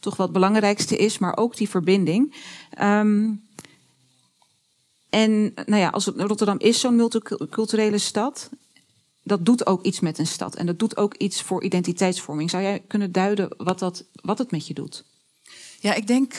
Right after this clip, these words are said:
Speaker 2: ehm, dat de stad het je spiegelt. Hè, dat je, eh, andere mensen ziet die ofwel op jou lijken of juist niet. En dat een stad daarmee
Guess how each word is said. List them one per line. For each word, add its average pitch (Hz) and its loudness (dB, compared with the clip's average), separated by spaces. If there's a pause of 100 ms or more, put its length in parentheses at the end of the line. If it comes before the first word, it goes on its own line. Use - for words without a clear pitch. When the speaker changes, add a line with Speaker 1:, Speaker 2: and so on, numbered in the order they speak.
(120)
Speaker 2:
ehm, 214 -2 (100)
dat 196 -2
de 208 -8
stad - -8
het - -12
je 208 -2
spiegelt. 170 -6 (400)
Hè, 240 2
dat 202 -4
je, 214 -4 (320)
eh, 180 -4
andere 202 -4 (640)
mensen 202 2
ziet 196 -4
die 196 -2
ofwel - -4
op - -8
jou 180 -2
lijken 185 0
of 196 -6
juist 175 -4
niet. 269 0
En 202 -6
dat 202 -2
een 190 -6
stad 202 -8
daarmee 190 -2